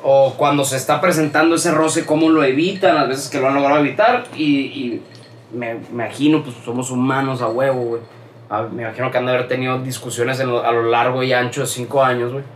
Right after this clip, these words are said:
Eh, ¿cómo, cómo pasar ese bachito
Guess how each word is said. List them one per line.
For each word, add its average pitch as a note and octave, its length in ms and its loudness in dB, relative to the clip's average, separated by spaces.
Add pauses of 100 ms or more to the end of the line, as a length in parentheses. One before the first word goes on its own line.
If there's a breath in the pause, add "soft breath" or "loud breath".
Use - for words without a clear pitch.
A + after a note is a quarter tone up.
(500 loud breath)
Eh, G#2 500 -4 (420)
¿cómo, E3 460 2 (180)
cómo D3+ 300 -2
pasar C#3 400 2
ese C3+ 340 0
bachito D#3 640 0